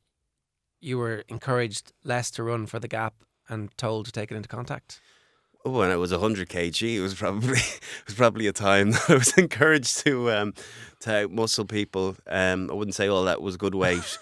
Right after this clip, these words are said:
Speaker 1: <laughs>
Speaker 2: um, but I think the game does go through cycles, and definitely in oh seven, it, it felt like a very, uh, uh, defenses on top again, a very, um,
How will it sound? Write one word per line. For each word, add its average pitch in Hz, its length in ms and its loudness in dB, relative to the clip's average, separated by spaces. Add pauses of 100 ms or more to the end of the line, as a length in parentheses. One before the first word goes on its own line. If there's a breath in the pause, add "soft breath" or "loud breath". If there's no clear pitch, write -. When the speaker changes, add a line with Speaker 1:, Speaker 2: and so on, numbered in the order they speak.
(140)
Speaker 1:
<laughs> - 220 -6
Speaker 2:
um, 104 500 2 (220)
but 120 220 2 (680 soft breath)
I 104 60 -10
think 139 140 4
the 135 80 6
game 110 280 6
does 104 200 4
go 95 140 4
through 95 200 -2
cycles, 92 580 2
and 85 260 -2
definitely 95 380 2
in 92 100 4
oh 87 120 4
seven, 90 420 2
it, 69 120 -4
it 76 140 -8
felt 85 260 -2
like 82 160 -4
a 85 40 2
very, 82 540 -2 (100)
uh, 78 240 -10
uh, 80 220 -4
defenses 87 640 -4
on 80 140 -2
top 87 240 -4
again, 85 280 -2
a 78 60 -6
very, 80 560 -4 (520 loud breath)
um, 80 360 -4